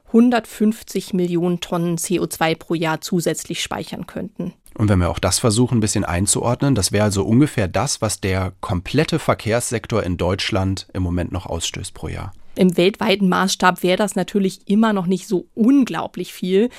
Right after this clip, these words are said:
Speaker 1: aber genug, um die Restemission von zwei Deutschlands zu entfernen, wenn der Ausstoß so weit gedrosselt wird wie möglich.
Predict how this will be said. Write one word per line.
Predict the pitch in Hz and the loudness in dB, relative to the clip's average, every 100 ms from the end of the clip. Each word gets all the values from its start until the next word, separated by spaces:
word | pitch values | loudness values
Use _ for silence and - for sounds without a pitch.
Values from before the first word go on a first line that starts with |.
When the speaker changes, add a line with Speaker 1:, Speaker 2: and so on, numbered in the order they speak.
| - - - - | -20 -20 -20 -4
Speaker 1:
aber | 180 202 247 254 262 | 0 2 2 2 0
genug, | 226 190 190 302 - | 4 6 6 4 2
um | 214 220 | 2 4
die | 190 | 4
Restemission | 165 262 - - 175 170 - 175 185 220 | 2 0 -2 -4 -2 -2 -2 2 2 2
von | - 180 | 0 -2
zwei | - 185 196 | 0 0 2
Deutschlands | 208 220 - 160 160 - | 2 0 -2 -4 -4 -4
zu | |
entfernen, | - - - - 185 185 | -4 -4 -4 0 2 2
wenn | 180 214 | 2 2
der | 208 185 | 2 0
Ausstoß | 190 - 196 202 | -2 -2 -4 -2
so | - 208 | -2 0
weit | 185 185 | 0 0
gedrosselt | 185 - 175 - 185 | -4 -4 -6 -6 -4
wird | 185 165 | -4 -2
wie | 180 | 0
möglich. | 175 175 - - - | 2 0 -4 -10 -12